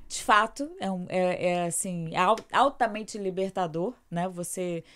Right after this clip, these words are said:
acreditar que trabalhando e batalhando e, e planejando você consegue realizar qualquer sonho. Ah, e acho que o, o nada impossível traz uma coisa que a gente precisa alimentar sempre e cada vez mais, que é a capacidade de sonhar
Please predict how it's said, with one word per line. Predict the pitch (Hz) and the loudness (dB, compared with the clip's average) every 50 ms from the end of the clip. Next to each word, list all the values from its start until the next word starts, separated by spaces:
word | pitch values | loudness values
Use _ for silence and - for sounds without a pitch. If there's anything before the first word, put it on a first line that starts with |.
| - - - - | -20 -20 -14 -12
acreditar | 180 - - 208 208 202 165 170 - - 202 196 185 170 165 | -8 -2 0 2 2 0 0 -4 -4 -2 0 0 0 0 -2
que | - - 180 | -6 -10 -10
trabalhando | - - 190 190 180 185 175 170 170 190 190 185 175 180 | -4 -2 -2 0 0 0 0 0 0 0 0 -2 -4 -6
e | 170 | -4
batalhando | 180 185 185 - 190 180 175 180 185 185 185 180 170 160 165 165 | -4 -4 -4 -4 -4 -2 -2 -2 -2 -2 -4 -6 -8 -8 -8 -6
e, | 170 170 165 151 - - - - - | -6 -6 -6 -8 -10 -16 -16 -8 -4
e | 190 202 196 185 | -2 -2 -2 0
planejando | - 196 208 208 202 196 185 175 185 180 170 | 2 4 4 4 4 2 0 0 -2 -4 -4
você | - 196 | -8 -8
consegue | - 202 190 175 - 208 202 190 | -6 -6 -6 -4 -4 -4 -4 -4
realizar | 190 190 180 175 175 165 165 180 180 180 - _ | -2 -4 -4 -4 -4 -2 -2 -2 -2 -2 -4 _
qualquer | - 180 170 - - 196 190 180 | -4 -4 -2 -2 -4 -6 -4 -4
sonho. | - - - 202 180 175 180 202 240 269 - _ - - - - - _ | -6 -4 -4 -2 -4 -4 -4 -6 -8 -8 -10 _ -20 -20 -20 -20 -14 _
Ah, | - 190 190 196 196 196 190 185 180 170 165 170 - - | 0 2 4 4 4 4 2 2 0 0 -2 -4 -4 -4
e | - 254 277 | 0 4 4
acho | 285 302 285 - - | 4 4 2 -2 -8
que | 277 262 - - | -12 -12 -10 -8
o, | - 233 226 214 - | -6 -6 -6 -6 -8
o | - 202 220 | -8 -6 -2
nada | 220 240 269 240 262 | 0 0 0 0 0
impossível | 247 226 - 220 - - 240 220 226 226 | -2 -4 -6 -8 -8 -6 -4 -4 -4 -4
traz | - 233 226 220 220 | -4 -4 -4 -4 -6
uma | 214 202 196 | -8 -10 -10
coisa | - 220 214 214 214 | -10 -10 -10 -10 -10
que | - 214 | -10 -12
a | |
gente | 196 220 214 - | -12 -12 -14 -14
precisa | - - - 214 202 208 208 | -14 -12 -12 -8 -6 -4 -4
alimentar | 202 202 202 196 196 196 190 180 - 202 196 208 208 - - - _ _ _ | -4 -4 -6 -6 -8 -8 -10 -10 -6 -6 -4 -4 -4 -6 -12 -20 _ _ _
sempre | - - - - 240 240 240 233 226 226 | -10 -4 0 2 2 2 0 -2 -8 -8
e | 220 | -6
cada | - 208 190 202 190 | -6 -4 -4 -4 -4
vez | 185 190 185 175 | -4 -4 -4 -4
mais, | 190 196 208 208 - - | -6 -6 -6 -6 -8 -8
que | - 240 | -4 -4
é | 240 | -4
a | 240 | -4
capacidade | 240 247 220 208 - 220 220 214 - 233 196 180 196 208 233 269 277 294 | -4 -6 -8 -6 -6 -8 -8 -8 -8 -10 -8 -6 -4 -2 -2 -4 -4 -6
de | 285 262 | -8 -10
sonhar | - - - 294 302 285 226 175 160 | -10 -10 -10 -8 -6 -6 -6 -8 -10